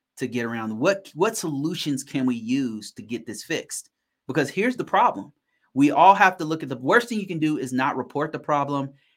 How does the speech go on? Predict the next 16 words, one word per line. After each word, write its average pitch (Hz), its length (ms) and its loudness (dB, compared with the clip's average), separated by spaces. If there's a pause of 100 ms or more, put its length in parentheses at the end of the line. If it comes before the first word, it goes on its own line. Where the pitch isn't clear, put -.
(300)
not, 123 440 0 (920)
not 131 340 0
tell 156 320 0
them, 113 260 -6
be 120 160 -4
too 139 300 -6
afraid 127 560 -4
to - 60 -20
tell 117 280 -10
them. 98 300 -10 (380)
We 131 120 2
have 156 160 4
to 151 60 -6
have 139 140 0
the 123 80 -2
emotional 120 840 -4